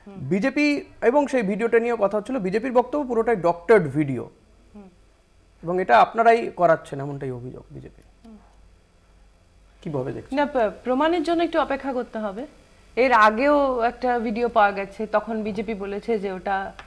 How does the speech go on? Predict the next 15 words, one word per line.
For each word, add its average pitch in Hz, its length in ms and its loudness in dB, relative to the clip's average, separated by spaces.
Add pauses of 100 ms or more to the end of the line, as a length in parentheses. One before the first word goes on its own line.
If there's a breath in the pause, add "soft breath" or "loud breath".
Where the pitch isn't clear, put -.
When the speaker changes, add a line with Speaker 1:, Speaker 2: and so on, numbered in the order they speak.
(360 loud breath)
Speaker 2:
আহ, 185 260 -6
ওটা 247 200 2
ডক্টরড 185 420 4 (100)
ভিডিও। 151 280 -10
আহ, - 1200 -20 (460)
তো 175 260 -12
একটু 226 280 -12 (140)
অপেক্ষা 262 400 -2
করতে 233 260 -4
হবে। 165 200 -10 (1000 soft breath)
যে 214 200 -2
খেলায় 269 360 2
নেমেছেন, 285 500 0
আহ, 185 560 -12
শুভেন্দুবাবু, 202 680 -2